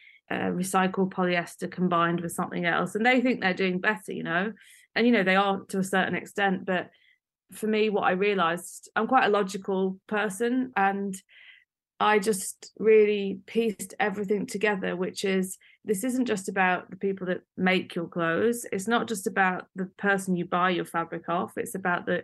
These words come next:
actual weavers, the dyers, the spinners. If it's cotton, the cotton pickers. If it's wool, it's the sheep. If it's tencel, it's the forest. So I really just had this idea of, I need to get right back if I'm gonna be truly sustainable, because I need to look at every single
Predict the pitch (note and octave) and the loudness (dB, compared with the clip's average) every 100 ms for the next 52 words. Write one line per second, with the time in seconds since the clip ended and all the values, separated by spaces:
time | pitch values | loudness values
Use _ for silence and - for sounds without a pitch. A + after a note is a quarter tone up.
0 | - - - G#3 G3 G3 G3 F#3+ F#3 F#3+ | -2 -2 -2 -2 2 2 2 0 -2 -4
1 | E3 F3+ F#3 F#3 F3+ F#3 - - - G3 | -4 0 0 0 -2 -6 -12 -8 0 2
2 | F#3+ F#3+ G3 F#3+ - - _ - F#3+ - | 4 4 2 -2 -16 -20 _ -10 -8 -8
3 | - - - F#3 G3 F#3 F#3 G3 F#3+ F#3+ | -10 -8 -2 0 0 0 0 -2 0 0
4 | G3 F#3+ E3+ E3 - - F#3+ F#3+ F3+ - | -2 -4 -8 -10 -10 -2 2 4 2 -4
5 | - F3+ E3 - G3 G3 F#3+ F3 E3+ - | -12 -12 -6 0 2 2 0 -6 -8 -8
6 | - - G#3 G3 F#3+ F#3+ F3+ E3 - - | -12 -8 0 0 2 0 0 -2 -8 -10
7 | - G#3 G#3 G3+ G3 - - A3+ A3 G#3 | 0 2 2 0 -4 -12 -2 4 6 6
8 | - - _ - A3+ A3+ A#3 A#3 G#3+ - | 2 -8 _ -2 2 6 6 4 -4 -10
9 | _ _ - G#3 G3+ G3 G#3 G3+ G3 G#3 | _ _ -6 -4 -2 -2 0 0 0 -2
10 | G3+ F#3+ - - G3+ A3+ A3+ G3+ G#3 - | -4 -6 -6 -2 2 2 0 0 0 0
11 | F#3+ G3+ G3 - F3+ A3 - G3 F#3+ F#3+ | -2 0 0 2 2 2 -2 -6 -4 -2
12 | F#3+ F#3+ F#3 G3 F#3 F3 E3+ E3+ E3+ E3+ | -2 -4 -4 -2 -2 -4 -8 -6 -6 -4
13 | G3+ G3 F#3+ F3+ F#3+ F#3+ F#3+ F#3+ F#3+ F#3+ | -4 -2 0 0 0 0 -2 -2 0 -2
14 | G3 A3 F#3+ E3+ E3 | -2 -4 -6 -6 -8